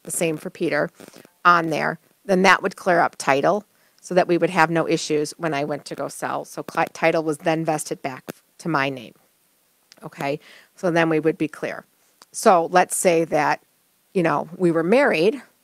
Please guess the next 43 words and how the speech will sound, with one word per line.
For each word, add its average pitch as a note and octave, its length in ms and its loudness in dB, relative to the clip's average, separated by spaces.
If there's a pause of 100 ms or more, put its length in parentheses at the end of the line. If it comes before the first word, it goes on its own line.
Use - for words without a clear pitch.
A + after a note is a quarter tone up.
(760)
but - 300 0
separated. - 560 0 (560)
Okay, D3 400 -2 (440)
you G#3 140 2
have F3 240 4
an E3 100 -8 (100)
issue E3+ 300 0
of E3+ 120 -4 (100)
ownership A3+ 680 0
that's D#3 200 0
different E3+ 320 -4
than D3+ 280 -2
equity - 380 -6
issue, - 260 -18 (100)
because D#3+ 200 -8
the D#3+ 100 -4
equity D#3 380 -4
is D3 120 -6
def-, - 200 -20 (200)
decided C#3+ 400 0
in C#3+ 160 -4
the C#3 140 -8 (340)
marital D#3 260 2
settlement D3 440 -2
agreement. D3+ 360 -6
The E3 60 -4
same F3+ 260 -2
thing E3 220 -6
would D3 120 -8
apply, F3+ 720 0
because E3+ 280 -6
you E3 80 -4
would - 120 -8
be D#3+ 120 -2
waiving E3+ 380 0
homestead A3+ 540 -2
if E3+ 120 -8
he F3 100 -2
wasn't D3+ 340 -8
living D3 260 -10
in C#3 120 -14
the C#3 80 -14
home. - 320 -12